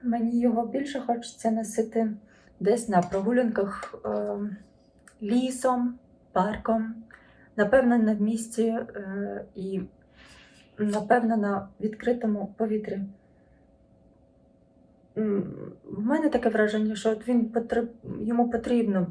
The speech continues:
багато повітря. Мені подобається.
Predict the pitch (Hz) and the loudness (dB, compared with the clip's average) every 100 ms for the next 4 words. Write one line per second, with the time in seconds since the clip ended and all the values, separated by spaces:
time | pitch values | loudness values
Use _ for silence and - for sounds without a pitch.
0 | - 190 202 196 - 196 196 196 190 196 | -4 -4 -2 -2 -2 -4 -4 -4 -6 -10
1 | - - _ _ _ _ _ _ _ _ | -14 -20 _ _ _ _ _ _ _ _
2 | _ _ _ _ _ _ _ _ _ _ | _ _ _ _ _ _ _ _ _ _
3 | _ _ _ _ _ _ _ _ - _ | _ _ _ _ _ _ _ _ -20 _
4 | - - _ _ _ _ _ - _ _ | -20 -20 _ _ _ _ _ -20 _ _
5 | _ _ _ _ _ - 233 269 277 233 | _ _ _ _ _ -2 2 4 4 6
6 | 262 262 233 226 - 226 | 6 8 4 2 -4 -6